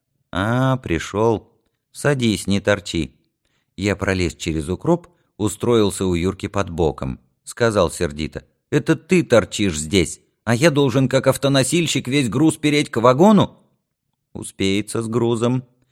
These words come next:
Я тут жду кое-кого». «Кого?» «Есть тут один. Хочу ему бантик пощупать».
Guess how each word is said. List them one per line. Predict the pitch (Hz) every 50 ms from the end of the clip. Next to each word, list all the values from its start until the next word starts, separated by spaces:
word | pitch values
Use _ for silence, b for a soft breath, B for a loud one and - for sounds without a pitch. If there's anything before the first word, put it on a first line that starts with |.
| _ _ _ _ _ -
Я | 101 117 120
тут | 117 - 131 120 117
жду | 113 104 104 107 120 113 95
кое-кого». | - - 101 98 95 - - 92 90 90 90 87 85 - _ _ _ _ _ _ _ _ _ _ _ -
«Кого?» | - 170 170 165 147 131 95 82 - _ _ _ _ _ _ _ _ _ _ _
«Есть | - 69 71 73 80 82 - 107 90 - - _ -
тут | 98 92 80 -
один. | 95 92 95 95 85 87 82 73 69 64 - _ _ _ _ _
Хочу | _ - 73 - 123 - 127
ему | 123 117 110 107 107 107 104
бантик | 104 101 120 113 98 85 76 - 85 76 - _
пощупать». | - 80 80 - - - - 87 80 - - 69 69 _